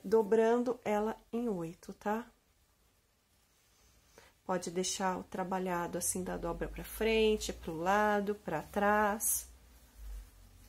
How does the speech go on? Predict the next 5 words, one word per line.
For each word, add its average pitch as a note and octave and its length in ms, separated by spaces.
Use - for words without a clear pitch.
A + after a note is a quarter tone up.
Ela A3+ 160
é B3 60
muito C4 600
bonita, A3+ 600
charmosa, G3 840